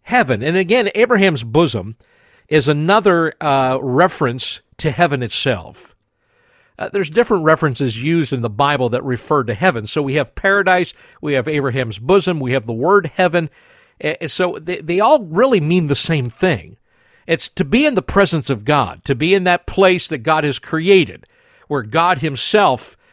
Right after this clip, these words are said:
uh, though God is spirit, we know that Jesus, the King of Kings, is sitting upon the throne at the right-hand side of the Father, that, that place of prominence and authority.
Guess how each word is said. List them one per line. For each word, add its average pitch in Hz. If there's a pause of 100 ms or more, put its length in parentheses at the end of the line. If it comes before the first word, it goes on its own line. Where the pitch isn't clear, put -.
(220)
uh, 131
though 143
God 147
is 131
spirit, 156 (240)
we 143
know 165
that 131
Jesus, 117
the 135
King 190
of -
Kings, 202
is 127
sitting -
upon 143
the 131
throne 180
at 135
the 139
right-hand 139
side 143
of 107
the 110
Father, 135 (320)
that, -
that 147
place 170
of 139
prominence 156
and 123
authority. 139